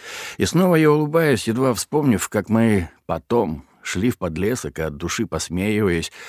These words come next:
показывали друг другу наши искусанные в кровь большие пальцы.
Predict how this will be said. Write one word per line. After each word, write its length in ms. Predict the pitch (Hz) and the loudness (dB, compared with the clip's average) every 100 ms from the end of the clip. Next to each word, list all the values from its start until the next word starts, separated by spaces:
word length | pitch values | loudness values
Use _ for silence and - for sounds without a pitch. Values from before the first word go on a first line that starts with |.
| - - | -20 -4
показывали 640 | 95 92 110 104 90 90 85 | -2 2 2 2 2 0 0
друг 280 | 85 90 92 | 0 -2 0
другу 300 | 104 101 80 | 0 0 0
наши 360 | 82 80 78 | -2 -2 -4
искусанные 600 | 80 - 95 - 71 71 | -6 -6 -6 -6 -8 -8
в 60 | 69 | -6
кровь 240 | 87 87 | -4 -4
большие 480 | 76 71 - 71 71 | -4 -8 -8 -10 -10
пальцы. 560 | - 60 53 - - | -12 -12 -12 -18 -20